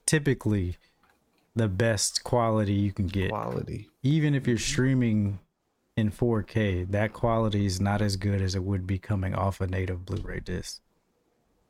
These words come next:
Speaker 1: So this is, this sucks. But what does this mean for games? Do you think
Speaker 2: Ooh.
Speaker 1: do we think that this is the push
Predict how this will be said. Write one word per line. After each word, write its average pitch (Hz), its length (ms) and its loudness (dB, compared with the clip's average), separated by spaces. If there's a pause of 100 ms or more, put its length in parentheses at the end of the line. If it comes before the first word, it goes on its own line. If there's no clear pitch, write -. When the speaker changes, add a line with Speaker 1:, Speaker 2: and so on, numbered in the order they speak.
(280)
Speaker 1:
So 92 480 -2 (380)
this - 340 0
is, - 240 -4 (120)
this - 160 0
sucks. - 640 0 (1000)
But 120 120 2
what 127 140 4
does 127 100 4
this 120 120 2
mean 123 220 2
for 110 100 -2
games? 98 600 0 (280)
Do 110 60 0
you 107 120 2
think 110 360 -2 (220)
Speaker 2:
Ooh. 92 720 10 (200)
Speaker 1:
do 113 180 4
we 117 160 4
think 117 360 0
that 113 160 0 (100)
this 120 240 2
is 107 220 0 (100)
the 107 80 0
push - 440 -2